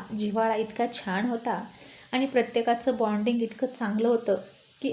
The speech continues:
एकमेकांशिवाय राहवत नव्हतं. मग दुपारच्या विश्रांतीनंतर सगळेजण शॉपिंगला निघाले. तन्वीनं इंद्राच्या आईबाबांसाठी सुद्धा शॉपिंग केली. इंद्राची आणि आर्याची सुद्धा शॉपिंग झाली आणि मग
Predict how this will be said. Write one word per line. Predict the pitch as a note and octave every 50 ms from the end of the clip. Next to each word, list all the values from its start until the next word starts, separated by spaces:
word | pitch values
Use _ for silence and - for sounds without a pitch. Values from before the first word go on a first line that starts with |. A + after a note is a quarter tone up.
| - A#3
एकमेकांशिवाय | A#3 A#3 A#3+ A3+ A3+ A3+ - A3 A3 A3+ - - B3 A#3+ A3+ A3+
राहवत | A3+ A#3 A3 A3+ G#3 G#3+ A3 A3 A3+
नव्हतं. | A3+ A3+ G3 - - - - - - - - - C4+
मग | B3 C4 B3 A#3 A3+ A3
दुपारच्या | A3+ A3 A3+ G#3+ G#3+ G#3+ - C4
विश्रांतीनंतर | B3 A#3+ A3+ - A3+ A3 G#3+ G#3+ A#3 A#3 A#3 A3+ A3+ A#3+
सगळेजण | B3+ - C#4 A#3 A#3 A#3 A#3+ C4 D4+ E4+
शॉपिंगला | - - B3+ - - A3+ A3+ A3+ A#3+
निघाले. | A#3 A#3 G#3+ B3 A3+ G3+ - - - - - - - - - - - - - - - - - -
तन्वीनं | B3+ B3 A#3+ A#3+ B3+ C4+ C#4 D4
इंद्राच्या | C4 C4 B3 A#3 B3 B3+ A#3+ B3 - B3
आईबाबांसाठी | A3+ G#3+ A3+ A3+ A3 A3 A3+ A3+ A3 A3 A3 G#3 A#3+ A3+
सुद्धा | - A#3 G3+ F#3+ F#3 G#3+ B3+ C4+ -
शॉपिंग | B3+ G#3+ - - G#3+ G#3
केली. | G#3 G3+ F#3 F#3 F#3 - - - - - - - - - - -
इंद्राची | G#3+ G#3 G#3 G#3 G3+ G3+ G#3 - A#3
आणि | G#3 G#3 G#3+ G#3+
आर्याची | G3 F#3+ F#3+ F#3+ F#3+ F#3+ -
सुद्धा | - - A3 G3 - G#3+ A3+
शॉपिंग | - - A3 G3+ - A3+ A3+ A#3
झाली | A#3+ B3 A3 G3 G3 - - - - - - - - - -
आणि | - A#3+ B3+ C4
मग | C4 C4+ C4 C4 C4